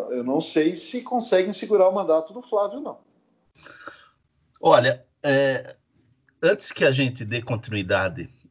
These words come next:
Speaker 2: à nossa pauta, que ela tá extensa hoje, com, com vários temas, é, vários temas não, quer dizer, com, com, é, o, o mesmo tema tocado em tons diferentes, né?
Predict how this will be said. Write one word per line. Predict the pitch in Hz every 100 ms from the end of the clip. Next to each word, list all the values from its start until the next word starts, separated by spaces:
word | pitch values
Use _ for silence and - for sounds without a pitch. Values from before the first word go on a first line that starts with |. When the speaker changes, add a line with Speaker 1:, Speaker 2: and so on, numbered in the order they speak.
| -
Speaker 2:
à | 98
nossa | 95 95
pauta, | - 101 92 - 92
que | 98
ela | 87
tá | 95
extensa | 92 - - 113 117 107 92
hoje, | 95 110 98 87
com, | - 95 90 90 - - - - - - -
com | 98
vários | 90 104 110 98
temas, | - 120 110 104 90 - - _ - _ _ -
é, | 175 587 294 330 214
vários | 220 277 339 -
temas | 339 403 139
não, | 131 127 101
quer | -
dizer, | 127 127 123
com, | 170 160 151
com, | 131 151 139 135 127 120 113 - _ _ -
é, | 113 -
o, | 139 131 143 127 120 120
o |
mesmo | 123 156 202 170 170 147 -
tema | 151 147 117 107 - _ _
tocado | 147 135 143 139 127
em | 131
tons | 139 131 127 113
diferentes, | 117 - 120 147 139 127 98
né? | 127 139